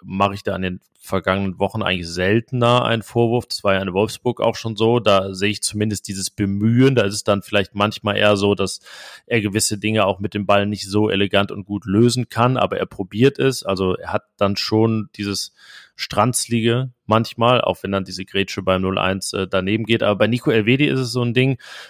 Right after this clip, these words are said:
ähm, ich habe mich das letztens gefragt, als ich, ähm, Manuel Akanji bei Man City gesehen habe, seinen Schweizer Landsmann, wo man ja streiten kann, wer ist jetzt talentierter, besser, wie auch immer. Also es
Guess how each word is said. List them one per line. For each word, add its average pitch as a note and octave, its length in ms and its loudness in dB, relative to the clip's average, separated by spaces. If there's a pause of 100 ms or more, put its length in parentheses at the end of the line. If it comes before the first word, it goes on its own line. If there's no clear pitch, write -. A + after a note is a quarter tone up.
(100)
ähm, A2+ 320 0
ich - 80 -12
habe A#2 100 -4
mich B2 80 0
das G#2+ 160 0
letztens - 300 -2
gefragt, G#2 460 0
als G2 160 -2
ich, - 320 -4
ähm, G2 400 0
Manuel G#2 380 4
Akanji F2+ 640 -2
bei F2+ 120 -2
Man F#2+ 180 -2
City F#2+ 300 -6
gesehen E2+ 340 -10
habe, - 160 -14
seinen F#2 220 -10
Schweizer G2 540 0
Landsmann, A#2 600 0 (540)
wo A2 80 2
man A2 220 4
ja G#2 460 4
streiten G#2 500 0
kann, G2+ 400 0
wer G#2 340 2
ist F#2 200 -8
jetzt G2+ 260 -6
talentierter, G2+ 760 0
besser, G2 460 0
wie F#2 140 -4
auch E2+ 100 -4
immer. C3 380 4
Also F#2 160 0
es - 180 -8